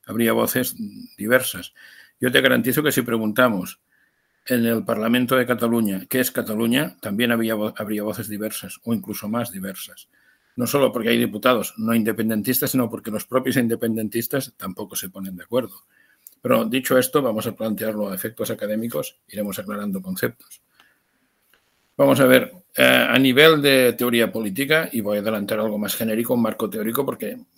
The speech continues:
evidentemente no todo el mundo tiene que ser experto en esto.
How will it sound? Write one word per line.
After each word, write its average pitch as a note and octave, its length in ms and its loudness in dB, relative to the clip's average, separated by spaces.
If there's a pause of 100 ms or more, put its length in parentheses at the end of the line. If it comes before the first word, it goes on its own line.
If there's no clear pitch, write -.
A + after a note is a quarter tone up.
(160)
evidentemente A2 880 2
no A2 180 2
todo G#2+ 200 -2
el G2+ 40 -2
mundo A2 240 2
tiene A#2+ 160 0
que G2+ 80 -2
ser G#2 140 -4
experto F#2+ 460 -10
en A2 60 -4
esto. - 340 -6